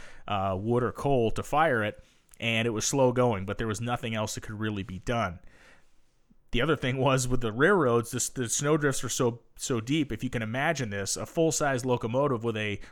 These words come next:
rotary snowplow would occasionally tunnel into a snowbank to a snowdrift rather than actually clear it from the tracks, and there was a danger of a collapse, so they would go back to the dynamite.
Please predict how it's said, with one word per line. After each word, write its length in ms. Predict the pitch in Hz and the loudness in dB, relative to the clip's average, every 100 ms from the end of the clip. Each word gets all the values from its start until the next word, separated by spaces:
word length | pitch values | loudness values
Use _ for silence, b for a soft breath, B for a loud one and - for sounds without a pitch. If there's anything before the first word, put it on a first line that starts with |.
| - | -10
rotary 400 | 107 139 156 123 | -2 0 2 0
snowplow 580 | - 139 151 - 113 110 | -2 -2 2 4 4 2
would 100 | 113 | -2
occasionally 580 | - 127 127 117 107 - | -2 -2 -2 -2 -4 -4
tunnel 460 | - 160 165 127 - | -2 0 0 -2 -4
into 480 | 135 165 123 - 110 | -4 -2 -2 -4 -4
a 40 | |
snowbank 640 | - 123 110 110 110 113 B B B - | -2 -2 0 0 0 -4 B B B -6
to 160 | - 120 | -2 0
a 80 | 110 | 0
snowdrift 680 | - 120 110 113 110 - | 0 0 0 0 -2 -2
rather 200 | 113 120 | -2 -2
than 160 | 113 110 | -2 -4
actually 380 | 110 120 123 101 | -4 -4 -4 -6
clear 300 | - 131 123 | -4 -2 -2
it 60 | |
from 160 | - 117 | -4 -8
the 60 | 95 | -8
tracks, 560 | - 127 104 - - B B B | -4 -4 -4 -6 -8 B B B
and 100 | 117 | -4
there 80 | 117 | -2
was 120 | 110 | -2
a 60 | 107 | -2
danger 360 | 123 127 117 | -2 -2 -2
of 80 | 110 | -2
a 60 | 104 | -4
collapse, 560 | - 113 120 92 - | -4 -2 -2 -2 -2
so 340 | - 120 101 101 | -2 -2 -4 -4
they 120 | 107 | -4
would 140 | 107 107 | -2 -2
go 100 | 110 | -2
back 300 | 117 107 - | 0 -2 -2
to 80 | 117 | -4
the 100 | 101 | -2
dynamite. 540 | 120 123 101 87 | -2 -2 -4 -8